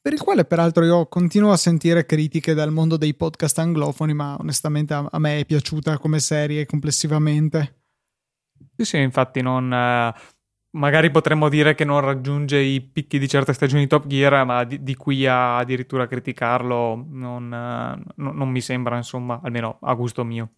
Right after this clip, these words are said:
Speaker 1: Cioè, le stesse stagioni di Top Gear non erano state uniformemente sempre al top, c'erano stati alti e bassi, se vogliamo, forse
Speaker 2: Ma che
Speaker 1: questo era un
Speaker 2: fisiologicamente,
Speaker 1: basso,
Speaker 2: insomma.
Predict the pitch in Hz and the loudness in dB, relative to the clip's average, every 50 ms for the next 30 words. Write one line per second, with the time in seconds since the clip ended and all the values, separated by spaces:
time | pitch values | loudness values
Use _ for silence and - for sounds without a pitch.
0 | _ - - 170 156 - - 165 160 147 - - 214 - - 214 - - 185 156 | _ -2 0 0 0 -2 -4 -4 -2 0 2 4 4 4 4 4 4 4 4 6
1 | 185 190 190 185 170 165 160 180 170 160 156 156 175 180 185 175 175 170 165 160 | 6 6 6 4 2 0 -2 -4 -4 -2 -2 0 4 4 4 4 4 2 2 2
2 | 160 160 160 160 156 135 - - 156 143 - 156 151 160 160 139 - 160 156 151 | 2 2 0 0 -2 -2 -2 -4 -4 -2 0 0 0 2 0 0 2 0 0 0
3 | 151 156 151 151 156 156 135 - 147 - - 156 151 147 147 151 151 147 135 - | 0 0 0 0 0 -2 -2 -2 -4 -2 0 0 -2 0 -2 -2 -2 -2 -2 0
4 | 156 147 143 - - 156 147 - 160 165 170 170 160 - 170 160 - 151 147 147 | 0 0 -2 -2 -6 -6 -4 -2 0 0 0 0 2 2 0 0 0 -2 -2 -2
5 | - - 214 208 - 147 143 131 - - 156 - - 143 147 147 147 147 147 147 | 0 0 2 2 2 0 0 0 -2 -2 -4 -4 -4 -4 -4 -2 -2 -2 -2 -2
6 | 143 127 - 156 151 135 - - 117 127 165 147 135 123 151 165 190 196 190 139 | -2 -4 -4 -4 -2 -2 -2 0 0 2 2 2 4 6 6 6 6 6 6 4
7 | 139 127 120 123 127 131 - 185 175 160 156 - 127 120 117 113 | 4 4 2 2 2 2 4 4 2 2 2 0 -2 -4 -4 -6